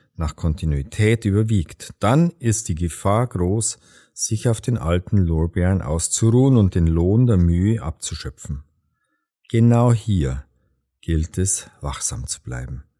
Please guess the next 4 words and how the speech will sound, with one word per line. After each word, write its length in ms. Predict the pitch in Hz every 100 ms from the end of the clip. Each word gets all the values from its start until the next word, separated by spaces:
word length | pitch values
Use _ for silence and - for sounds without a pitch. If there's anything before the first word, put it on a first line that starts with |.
| _ _ _ -
und 120 | 123
umzudenken, 760 | 147 - - - - - 65 69 _ _ _ _ _ -
die 100 | 78
Zeit 600 | - 95 117 143 -